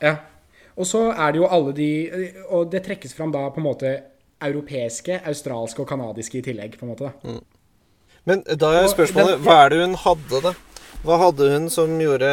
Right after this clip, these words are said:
Speaker 2: at hun var så sinnssykt populær? Hvorfor ville alle til Nadia Boulanger?
Speaker 1: Ja, i-, jeg tror det er, det virker som om, altså, hun må jo ha vært en veldig god lærer. Eller hun, hun må ha lært bort det som var viktig, på en måte, for å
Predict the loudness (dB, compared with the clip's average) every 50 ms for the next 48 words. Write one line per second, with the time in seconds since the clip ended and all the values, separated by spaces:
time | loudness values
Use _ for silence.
0 | 2 2 2 0 0 0 -2 -4 -4 -6 -2 -2 -2 -2 -2 -4 -4 -2 -2 0
1 | 0 -2 -2 -4 -6 -8 -8 -8 -8 -8 -8 -8 -8 -8 -10 -12 -10 -10 -10 -6
2 | -6 -6 -4 -2 -4 -4 -4 -4 -8 _ _ _ _ _ _ _ _ _ _ _
3 | _ _ _ -4 -4 -2 -2 0 0 0 0 0 -2 -2 0 0 0 0 0 -4
4 | -4 -4 -8 -4 -4 -2 -2 -2 -2 -2 -4 -6 -6 -8 -10 -14 -18 -18 _ _
5 | _ _ _ _ _ _ _ -6 -6 -6 -6 -6 -8 -10 -10 -10 -10 -12 -10 -8
6 | -4 -2 -2 -2 -2 -4 -4 -4 -2 -4 -4 -6 -6 -8 -8 -10 -12 -12 _ -14
7 | -10 -10 -6 -6 -8 -10 -10 -12 -12 -8 -6 -6 -4 -4 -4 -6 -6 -8 _ _
8 | _ -10 -8 -4 -4 -2 -2 -2 0 0 0 0 0 0 -2 -4 -6 -10 -12 -10
9 | -8 -8 -10 -10 -14 -10 -8 -8 -8 -8 -10 -10 -10 -10 -8 -8 -8 -8 -8 -10
10 | -14 _ _ -10 -8 -8 -6 -8 -8 -10 -12 -16 _ _ -4 -2 0 0 0 -2
11 | -2 -2 -4 -2 -4 -6 -6 -6 -6 -6 -4 -6 -6 -6 -8 -10 -12 -14 -14 -14
12 | -12 -8 -8 -8 -8 -6 -8 -8 -8 -10 -16 _ -20 -20 _ _ -12 -12 -12 -10
13 | -8 -8 -6 -6 -8 -8 -10 -10 -6 -6 -4 -4 -2 -4 -4